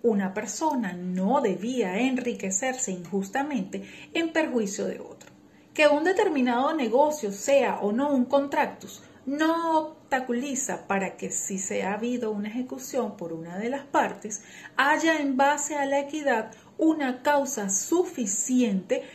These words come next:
para que nazca una obligación civil. Entonces,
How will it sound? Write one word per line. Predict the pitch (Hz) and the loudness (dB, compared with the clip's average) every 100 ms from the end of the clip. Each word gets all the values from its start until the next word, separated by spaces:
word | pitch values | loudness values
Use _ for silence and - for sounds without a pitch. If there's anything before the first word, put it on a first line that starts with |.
| - - | -8 4
para | 349 330 320 | 4 4 0
que | 330 285 | -2 0
nazca | 233 208 - 262 - | 0 -2 -6 -8 0
una | 320 311 285 214 | 2 4 4 0
obligación | 190 175 170 - 202 175 | 2 0 -2 -4 -4 -4
civil. | 156 202 196 - - - - - - - - - - - - - - - | -6 -6 -8 -12 -18 -20 -20 -20 -20 -20 -20 -20 -20 -20 -20 -20 -20 -4
Entonces, | 254 240 - 339 294 - - | 0 0 2 0 2 -2 -4